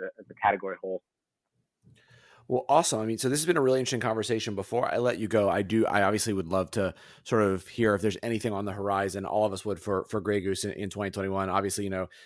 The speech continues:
Speaker 2: we're in a new year finally, um, which is awesome. Um, you know, twenty twenty was a rough one. Um, is there any really cool stuff on the horizon that you guys are working on, or anything you can share with us, or,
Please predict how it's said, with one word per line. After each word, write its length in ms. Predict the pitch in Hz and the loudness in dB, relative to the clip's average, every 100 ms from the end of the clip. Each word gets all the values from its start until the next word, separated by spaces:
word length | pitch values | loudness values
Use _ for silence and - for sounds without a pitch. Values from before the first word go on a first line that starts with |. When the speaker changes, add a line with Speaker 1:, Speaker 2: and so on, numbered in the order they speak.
| - | -10
Speaker 2:
we're 120 | - 120 | 0 2
in 60 | |
a 60 | 120 | 4
new 120 | 113 | 4
year 280 | 117 117 113 | 4 4 4
finally, 580 | 117 104 104 101 101 104 - - - | 6 4 4 2 -2 -4 -18 -20 -2
um, 420 | 110 95 92 87 - | 0 2 -2 -8 -8
which 200 | 101 101 | -2 0
is 140 | 110 98 | 2 0
awesome. 580 | - 101 101 101 90 90 - | 4 2 2 -2 -2 -6 -6
Um, 480 | 104 95 90 87 90 | -2 0 0 -4 -8
you 120 | - 98 | -6 -6
know, 60 | |
twenty 220 | 90 107 | -2 -2
twenty 220 | 101 107 101 | 0 0 0
was 140 | 95 | 0
a 60 | 95 | 2
rough 280 | 98 95 | 0 0
one. 320 | 92 82 85 85 _ - _ - | -4 -4 -6 -10 _ -20 _ 0
Um, 340 | 107 101 98 - | 2 2 0 0
is 140 | 127 | 4
there 140 | 127 131 | 6 6
any 220 | 135 139 | 4 2
really 400 | 127 131 123 127 | 4 4 4 -2
cool 200 | - 123 | 0 0
stuff 260 | 117 123 120 | 6 6 6
on 80 | |
the 60 | 117 | 4
horizon 320 | 117 127 127 | 8 8 6
that 80 | 127 | 2
you 80 | 123 | 2
guys 220 | 113 113 | 4 6
are 40 | |
working 320 | 117 151 156 151 | 4 2 2 4
on, 220 | 147 143 | 4 4
or 80 | 113 | 4
anything 220 | 113 113 | 2 0
you 120 | 104 | 0
can 140 | 104 | 0
share 240 | 95 117 117 | 2 6 6
with 140 | 120 | 8
us, 240 | 123 120 110 | 8 6 4
or, 320 | 101 92 | 4 4